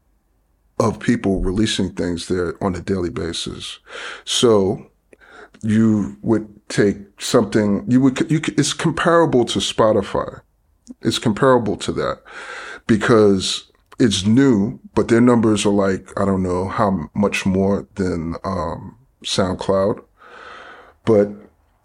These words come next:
it's the same deal. And they get way more music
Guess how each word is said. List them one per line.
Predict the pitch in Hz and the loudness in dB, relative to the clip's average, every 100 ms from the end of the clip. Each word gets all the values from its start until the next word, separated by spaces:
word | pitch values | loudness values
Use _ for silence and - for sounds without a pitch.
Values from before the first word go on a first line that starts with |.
| - | -2
it's | 139 - | -2 0
the | |
same | 123 - 123 113 | 0 4 4 4
deal. | 101 127 113 80 - - _ _ _ | 4 2 2 0 -6 -16 _ _ _
And | 117 110 107 104 98 | 2 4 4 2 0
they | 101 117 143 | 4 4 4
get | - - 120 110 - - | 0 0 0 0 -6 -8
way | 95 107 110 | 0 4 4
more | 104 101 | 4 4
music | 101 120 98 98 82 | 4 2 2 -2 -4